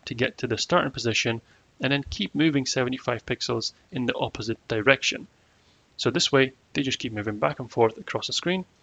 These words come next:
and I can shoot at them, but at the moment, I don't have any code added to,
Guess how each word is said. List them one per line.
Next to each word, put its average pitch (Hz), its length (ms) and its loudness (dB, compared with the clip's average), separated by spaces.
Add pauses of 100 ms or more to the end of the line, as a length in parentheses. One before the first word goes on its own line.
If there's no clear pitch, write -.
(360)
and 123 220 2
I 104 60 0
can - 120 -10
shoot - 200 0
at 143 120 -2
them, 139 220 2 (100)
but 147 100 4
at 127 60 2
the 135 80 6
moment, 123 320 4
I 127 80 2
don't 117 140 4
have 107 140 0
any 107 120 -4
code 110 280 0
added 107 360 0
to, 104 280 0